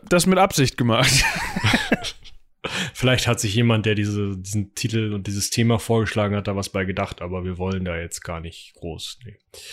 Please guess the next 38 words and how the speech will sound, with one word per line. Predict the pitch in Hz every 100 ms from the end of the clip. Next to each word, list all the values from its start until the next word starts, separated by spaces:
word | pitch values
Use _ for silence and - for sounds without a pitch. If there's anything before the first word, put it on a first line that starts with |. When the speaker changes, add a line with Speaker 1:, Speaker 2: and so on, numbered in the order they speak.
| -
Speaker 1:
Nee, | 131 143 139 123
nee, | 120 113
nee, | 107
nee. | 101 98 107
Das, | 110 110 113
das | 113 -
wär | 123
auch | 120
so | - 117
einfach, | 113 110 95 - - - - _
sich | 110
einfach | 117 117 107
was | 117
Speaker 2:
Das |
wär | 110
Speaker 1:
dabei | 113 113
Speaker 2:
auch |
Speaker 1:
zu | 110
denken. | 110 113 92 98 - - _
Speaker 2:
voll | - 123
das | 117
Ausschlachten | 113 113 - 104 -
fürs | - 107
Marketing. | 107 101 101 - 95 - -
Speaker 1:
Ja. | 127 117 - - - - _ _ _ -
Soll | 135
ich | 139
noch | 160
in | 123
Speaker 2:
Ähm, | 120
Speaker 1:
den, | 139 117
soll | 135
ich | 156
noch | 151
in | 143
den | 139
Titel | - 160 175 147 139 113
irgendwie | 143 139 131 131 131